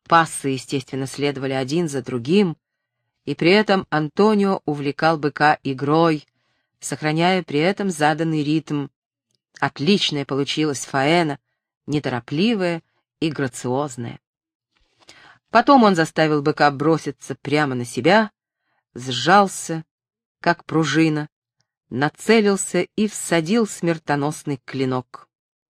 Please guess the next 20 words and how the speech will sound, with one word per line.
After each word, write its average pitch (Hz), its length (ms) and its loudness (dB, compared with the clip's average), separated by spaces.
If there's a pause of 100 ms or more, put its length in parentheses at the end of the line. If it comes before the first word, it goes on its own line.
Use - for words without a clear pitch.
(440)
Бык 190 440 2
рухнул, 196 600 4 (380)
словно 156 400 0
сражённый 151 800 -2
пулей. 135 480 -4 (880)
Шпага 233 400 4
вошла 196 360 4
чуть 180 220 -2
выше 170 340 0
смертельной 160 640 0
точки - 400 -2
в 139 100 -2
углублении 147 580 0
на 147 100 -2
загривке, 156 640 -2 (920)
но 156 200 2
Антонио 196 600 2
всё 202 220 0
равно 180 300 4
получил 156 640 0